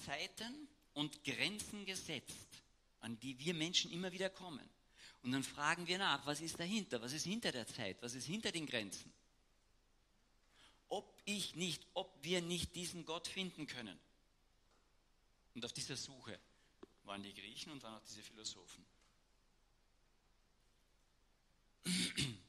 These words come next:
Dass sie den Gott suchen, ob sie ihn vielleicht tastend, erfühlend finden möchten. Obwohl er ja nicht fern ist von jedem. Denn in ihm leben wir und bewegen uns.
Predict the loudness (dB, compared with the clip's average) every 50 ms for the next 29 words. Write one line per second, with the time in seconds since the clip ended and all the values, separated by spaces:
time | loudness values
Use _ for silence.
0 | -18 -10 -4 -2 -2 -2 -2 -2 -2 -2 -2 -2 -4 -4 -4 -6 -8 -10 -14 -14
1 | -10 -10 -6 -6 -4 -4 -4 -4 -4 -6 -8 -10 -8 -6 -4 -2 -2 -2 -4 -6
2 | -6 -6 -4 -6 -6 -6 -10 -12 -12 -14 -14 -12 -12 -12 -12 -12 -12 -12 -14 -14
3 | -12 -12 -10 -8 -8 -8 -6 -4 -4 -4 -4 -6 -10 -10 -10 -10 -12 -12 -14 -14
4 | -18 -20 -20 -20 -20 _ _ _ _ _ -14 -12 -8 -6 -4 -2 -2 -2 -2 -4
5 | -6 -6 -8 -8 -4 -4 -4 -4 -4 -6 -8 -8 -8 -10 -12 -12 -12 -12 -14 -14
6 | -14 -16 -18 -20 -20 -18 -16 -16 -16 -10 -2 0 0 0 0 0 0 0 0 -2
7 | -2 -4 -2 -2 -2 -2 -2 -2 -2 -2 -2 -4 -4 -4 -6 -6 -8 -8 -10 -10
8 | -10 -12 -8 -6 -4 -4 -4 -4 -4 -6 -8 -10 -12 -10 -6 -4 -4 -4 -4